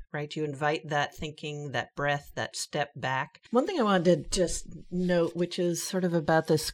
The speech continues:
concept of destination. I, I think the notion of we all have places we want to go, and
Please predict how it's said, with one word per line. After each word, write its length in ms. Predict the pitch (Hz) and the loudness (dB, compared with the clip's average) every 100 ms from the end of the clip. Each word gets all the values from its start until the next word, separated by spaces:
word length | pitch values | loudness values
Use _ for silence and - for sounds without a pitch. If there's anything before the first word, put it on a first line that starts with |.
| _ | _
concept 480 | - 170 - 160 160 | -2 0 2 4 4
of 260 | 143 143 - | 2 2 4
destination. 1000 | 156 - - 147 143 170 - 139 127 - | 4 4 0 2 4 4 4 4 4 2
I, 220 | 175 233 - - - - - | 2 0 -4 -18 -18 -14 -6
I 60 | 240 | -2
think 220 | 349 - | 0 4
the 100 | 262 | 6
notion 400 | 214 208 - 175 | 6 4 2 4
of 400 | 165 156 160 - - _ - - | 4 4 0 -8 -18 _ -20 -2
we 120 | 214 226 | 4 6
all 140 | 262 | 6
have 220 | 247 - | 4 4
places 480 | - 214 208 202 180 | 6 6 6 4 6
we 140 | 185 | 6
want 340 | 165 165 170 - | 6 4 0 0
to 140 | - | 0
go, 640 | 147 156 143 139 156 214 240 - | 2 2 4 4 2 0 0 2
and 680 | 160 156 156 156 156 - | 2 2 -2 -4 -4 -6